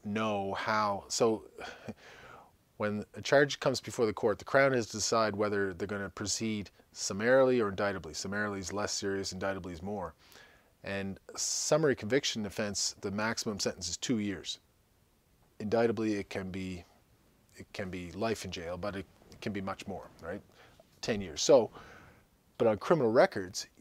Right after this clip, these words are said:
when you just see somebody's criminal record, you don't, you know what kind of a sentence they may have received,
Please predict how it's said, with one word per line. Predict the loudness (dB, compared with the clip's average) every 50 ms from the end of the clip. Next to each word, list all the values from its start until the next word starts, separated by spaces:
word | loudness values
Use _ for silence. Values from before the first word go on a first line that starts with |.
| -20 _ _
when | -6 -4 -2 -2
you | -2 0
just | 0 0 0 0
see | 0 0 0 0
somebody's | 0 0 0 0 0 -2 -2
criminal | 0 0 0 2 2
record, | 2 2 2 0 -4 -8 -8 -4
you | 0 4 6
don't, | 8 6 6 6
you | 4 4 6
know | 8 8
what | 8 8 6 4 4 2
kind | 0 -4 -2
of | -2
a | -2
sentence | 2 4 4 4 4 0 -4
they | -2 -2
may | -2 -2 -4
have | -8 -8 -8
received, | -6 -6 -4 -4 -4 -4 -4 -6 -8